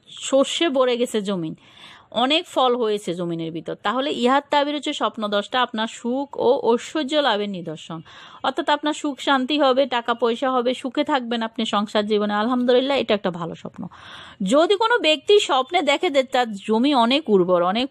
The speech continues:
ফসল হচ্ছে, জমিটা অনেক সুন্দর, তাহলে ইহার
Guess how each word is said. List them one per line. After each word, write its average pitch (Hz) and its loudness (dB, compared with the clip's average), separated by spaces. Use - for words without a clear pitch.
ফসল 208 -2
হচ্ছে, 175 -2
জমিটা 180 -2
অনেক 208 -4
সুন্দর, 170 -6
তাহলে 269 -4
ইহার 269 2